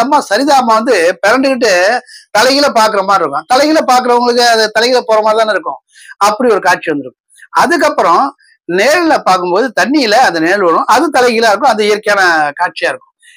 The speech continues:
இந்த மாதிரி நான் சில யுக்திகளை, ம-, பாலச்சந்திரன் அவர்கள் கையாண்டிருப்பாரு.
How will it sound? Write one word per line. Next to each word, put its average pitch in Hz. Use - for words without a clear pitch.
இந்த 208
மாதிரி 262
நான் 170
சில 175
யுக்திகளை, 208
ம-, 117
பாலச்சந்திரன் 160
அவர்கள் 139
கையாண்டிருப்பாரு. 139